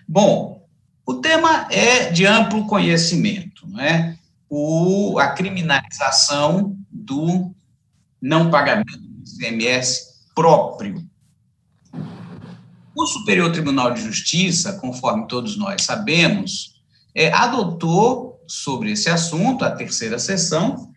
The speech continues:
uma tese absolutamente radical e inflexível. Pelo, é,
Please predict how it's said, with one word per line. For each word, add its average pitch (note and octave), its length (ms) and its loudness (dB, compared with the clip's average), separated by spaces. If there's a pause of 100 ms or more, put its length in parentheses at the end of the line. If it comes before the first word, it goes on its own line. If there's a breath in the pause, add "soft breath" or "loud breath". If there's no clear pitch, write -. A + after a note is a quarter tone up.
(460 loud breath)
uma E4+ 260 0
tese G#3 560 2
absolutamente E3 1400 2
radical D#3 840 2
e E3+ 360 0
inflexível. F#3 1000 -4 (720)
Pelo, G#3+ 720 4 (400)
é, A#2+ 220 -6